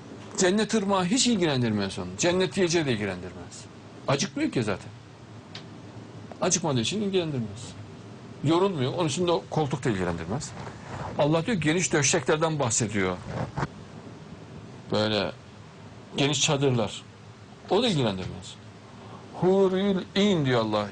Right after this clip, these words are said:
İri siyah gözlü huri. Kadın sevgisi bu dünyada öğrenilir. Adam o da ilgilendirmez. Kadının nimet olmasını biz burada dünyada öğreniyoruz.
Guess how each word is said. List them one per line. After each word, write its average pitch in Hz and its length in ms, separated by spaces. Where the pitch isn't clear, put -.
İri 160 200
siyah 143 320
gözlü 123 260
huri. 101 260
Kadın 143 300
sevgisi 156 500
bu 147 80
dünyada 156 360
öğrenilir. 98 460
Adam 147 300
o 254 80
da 285 80
ilgilendirmez. 131 800
Kadının 156 400
nimet 156 340
olmasını 143 400
biz 160 160
burada 196 220
dünyada 135 300
öğreniyoruz. 107 580